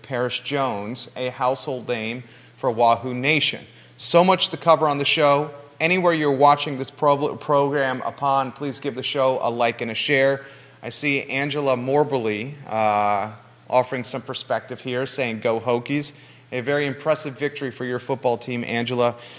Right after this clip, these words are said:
She's watching north of town in Culpeper. Thank you kindly for joining us. Judah Wickhauer, our director and producer, Hootie Ratcliffe, the star of our show. If we can welcome Hootie to the program, forty plus years on this beat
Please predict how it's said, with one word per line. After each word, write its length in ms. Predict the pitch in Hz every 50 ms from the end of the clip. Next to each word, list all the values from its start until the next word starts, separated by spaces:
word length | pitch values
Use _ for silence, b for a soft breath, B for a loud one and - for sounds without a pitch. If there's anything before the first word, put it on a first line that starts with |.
| B B
She's 300 | B - - 147 135 123
watching 600 | 131 135 131 127 127 - - 139 123 123 117 95 117
north 280 | 123 135 139 135 -
of 120 | - 135 -
town 460 | - - 127 117 117 117 113 117 120 113
in 200 | 113 110 113 110
Culpeper. 680 | 110 - - 139 135 131 131 - 120 107 - - 117
Thank 240 | 110 - - 110 107
you 80 | - 110
kindly 400 | - - - 120 123 117 107 101
for 160 | 104 - 117
joining 380 | 101 - 127 131 131 113 104 90
us. 160 | 87 - - B B B B B B 127
Judah 220 | 110 143 156 165
Wickhauer, 600 | 160 151 160 151 - - 151 143 147 151 147 -
our 140 | 85 117 117
director 380 | 113 123 131 131 127 - -
and 120 | 135 120 110
producer, 560 | - 127 120 135 147 147 - - 160 160 151 B B B B B - -
Hootie 260 | - 202 202 175 147
Ratcliffe, 720 | 127 117 113 110 - - 123 117 113 113 - - - - - - - - - -
the 60 | -
star 380 | - - - - 143 139 139 139
of 100 | 127 113
our 140 | 113 113 110
show. 400 | - - 117 98 95 98 98 98 - - -
If 140 | - - -
we 40 | 117
can 160 | 107 123 117
welcome 300 | 123 139 143 143 - 120
Hootie 260 | 104 117 135 117 110 120
to 100 | - 117
the 80 | -
program, 500 | - - - 131 120 113 123 117 113 107 104 B B B B B
forty 360 | - - - 147 160 160 156
plus 440 | 143 147 - - 151 139 131 - -
years 280 | 135 135 135 135 120 -
on 140 | 123 110 110
this 160 | 113 113 -
beat 460 | - - 127 120 117 113 - - -